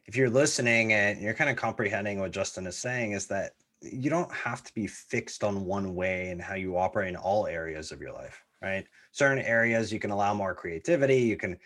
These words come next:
create a balance for yourself, and, and that's gonna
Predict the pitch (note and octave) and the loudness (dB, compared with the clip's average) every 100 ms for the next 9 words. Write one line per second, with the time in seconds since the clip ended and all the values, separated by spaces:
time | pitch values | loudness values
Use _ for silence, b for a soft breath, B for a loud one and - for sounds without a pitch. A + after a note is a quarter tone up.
0 | B B - D3 D#3+ C3 F#2+ G2+ G2+ G#2+ | B B -2 2 4 4 2 4 4 4
1 | G#2 G2 - - G2 F2+ F#2 - G#2+ B2 | 2 0 -4 -4 -2 0 -2 0 4 4
2 | D3 C3+ G#2+ - G#2 A#2 B2+ C3+ C#3 B2 | 2 -2 -2 -6 -6 0 0 0 0 2
3 | A#2 | 0